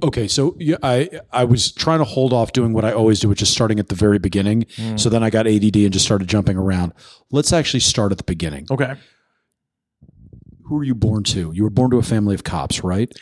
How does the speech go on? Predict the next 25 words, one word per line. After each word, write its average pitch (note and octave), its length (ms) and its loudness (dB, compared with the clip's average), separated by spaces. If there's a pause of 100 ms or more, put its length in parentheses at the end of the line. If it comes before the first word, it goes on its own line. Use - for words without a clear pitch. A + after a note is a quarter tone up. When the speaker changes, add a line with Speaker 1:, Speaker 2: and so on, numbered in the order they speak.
(240)
Speaker 2:
Yeah, F3 100 -4
my B2+ 140 -2
father E3+ 400 -6
was C#3+ 220 -2
a B2 40 -6
drug A2 220 -2
enforcement G2 520 -8
agent. - 440 -14 (1120)
Speaker 1:
Like C3 260 2
Speaker 2:
And G#2 40 -6
Speaker 1:
for C#3 160 4
D G2 320 0
E E2 40 -2
A? D#2 220 -10
Speaker 2:
For D3+ 120 0
the C#3 80 0
D C3+ 200 0
E A2 40 0
A, F#2 80 -4
yeah. G#2 100 -2
Speaker 1:
Okay. F2+ 240 0 (140)
Oh, A#2 80 2
wow. G#2+ 340 0
Okay. A#2+ 140 -2
Speaker 2:
Yeah. G#2+ 240 -6